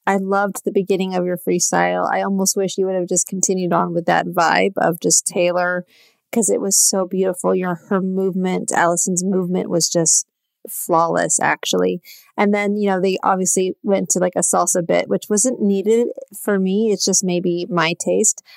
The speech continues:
I understand they, you know, especially Sasha, he probably wanted to end on a high note, but, like,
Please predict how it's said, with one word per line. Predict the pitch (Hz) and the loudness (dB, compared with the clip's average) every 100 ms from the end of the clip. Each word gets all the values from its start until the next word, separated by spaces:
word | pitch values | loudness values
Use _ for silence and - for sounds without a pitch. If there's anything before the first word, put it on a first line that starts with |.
| - | -2
I | 202 | 2
understand | 208 196 - 196 190 180 | 2 0 0 0 2 0
they, | 180 180 | 0 -2
you | 214 180 | -2 0
know, | 170 | 2
especially | 180 - 185 185 | 2 0 0 0
Sasha, | - 180 170 185 | 2 2 2 0
he | 180 175 | 0 0
probably | 185 180 | 0 2
wanted | 180 175 170 | 0 -2 -2
to | - 180 | -2 0
end | 175 175 - | -2 -2 0
on | 175 175 | 0 0
a | |
high | 160 170 | 0 0
note, | 175 170 190 - | 0 0 0 0
but, | 180 - | 0 2
like, | 180 196 | 0 -2